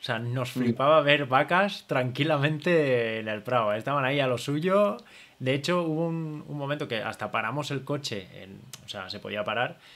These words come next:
Speaker 1: de,
Speaker 2: Ujú.
Speaker 1: adrede para bajar e ir a ver vacas. <laughs> Simplemente.
Speaker 2: Yo lo hago muy a menudo también, debo decir.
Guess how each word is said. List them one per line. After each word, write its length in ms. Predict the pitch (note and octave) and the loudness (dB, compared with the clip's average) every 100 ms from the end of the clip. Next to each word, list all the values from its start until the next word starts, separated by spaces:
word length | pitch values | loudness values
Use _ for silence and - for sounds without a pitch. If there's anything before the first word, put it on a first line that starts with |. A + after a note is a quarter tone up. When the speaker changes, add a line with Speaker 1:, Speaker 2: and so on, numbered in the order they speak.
| - _ _ _ - | -20 _ _ _ -14
Speaker 1:
de, 160 | C3+ - | -8 0
Speaker 2:
Ujú. 260 | B2 B2 | 0 2
Speaker 1:
adrede 160 | C3+ F3 | 2 2
para 200 | E3 C3 | 4 4
bajar 400 | A#2+ - C3 E3 | 4 2 0 0
e 60 | C3+ | -4
ir 180 | B2+ C3 | -2 0
a 60 | |
ver 140 | A#2 G#2 | -2 -4
vacas. 440 | F#2+ - - - D3 - - | -6 -10 -14 -14 -14 -2 4
<laughs> 280 | G3 A3 - | 6 6 4
Simplemente. 840 | F#3 D3 - D3 - C3 - - _ _ _ _ _ _ _ _ _ | 0 -2 -2 -6 -4 -12 -14 -20 _ _ _ _ _ _ _ _ _
Speaker 2:
Yo 220 | - A#2+ C#3 | -8 4 8
lo 140 | D3+ | 10
hago 760 | D3 D3 D3 C3 B2 A#2 A2 - _ _ - | 8 8 8 8 6 4 -2 -8 _ _ -4
muy 180 | C#3 | 0
a 80 | C#3+ | 0
menudo 340 | C3 A2+ G2 F#2+ | 0 0 -2 -6
también, 380 | F#2+ F#2+ F#2 - - | -6 -8 -10 -14 -2
debo 240 | G3 A2 | 0 2
decir. 320 | G2+ F#2 F#2 | -2 -6 -12